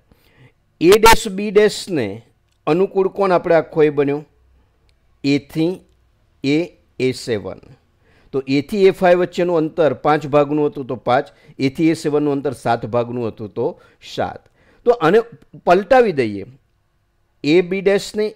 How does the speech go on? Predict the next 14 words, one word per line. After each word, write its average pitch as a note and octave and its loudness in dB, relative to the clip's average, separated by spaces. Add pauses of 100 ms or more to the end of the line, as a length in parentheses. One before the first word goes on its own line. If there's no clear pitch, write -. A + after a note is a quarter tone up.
(420)
છેદમાં F3+ -2
છે F#3 -8
તો F3 -6
અંશમાં D#3 -2
લાવો F3+ 2
ને D#3+ 0
એ D#3 -2
બીને E3 -4
છેદમાં D3 -4
લઈ G3 -2
જાઓ C#3+ -2 (240)
તો E3+ -4
આ E3 0
પ્રમાણ E3 0